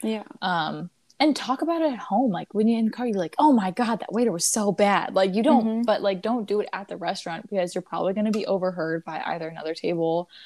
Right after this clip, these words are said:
Speaker 2: or another waiter or, like,
Speaker 1: Mm-hmm.
Speaker 2: like, a busser. Like, restaurants have ears.
Speaker 1: Yeah.
Speaker 2: I know. I work in one.
Speaker 1: <laughs>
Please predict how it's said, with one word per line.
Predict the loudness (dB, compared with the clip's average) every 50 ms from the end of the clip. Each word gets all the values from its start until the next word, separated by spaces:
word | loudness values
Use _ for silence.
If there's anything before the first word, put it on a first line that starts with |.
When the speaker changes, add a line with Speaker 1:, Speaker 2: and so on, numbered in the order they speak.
| -20 -10
Speaker 2:
or | -4 -2 0 0
another | 0 0 0 0 0
waiter | 0 0 -2 -2 -2 -2 -2 -4 -4 -6 _ _ _ -10 -6
or, | -4 -2 -2 -2 -2
like, | -4 -4 -6
Speaker 1:
Mm-hmm. | -10 -14 -14 _ _ _ _ _ _ -14 -6 -2 0
Speaker 2:
like, | 0 0 2
a | 2 0
busser. | 2 2 0 0 0 0 0 2 2 4 2 2 2 0
Like, | -2 -4 -6 -10 _ _ _ _ -20 -20 -20 _ _ _ _
restaurants | -2 -2 0 -2 -2 -4 -4
have | -6 -4
ears. | -2 -2 0 0 0 0 -2 -4 -4 -6 -10 -14 _ _ _ _ _ _ -6 -4
Speaker 1:
Yeah. | -2 -2
Speaker 2:
I | -2
know. | -4 -6 -6 -6 -6 -6 -6 -6 -6
I | -6 -6
work | -6 -8 -8 -10
in | -12 -12
one. | -12 -14 -14 -16 -16
Speaker 1:
<laughs> | -16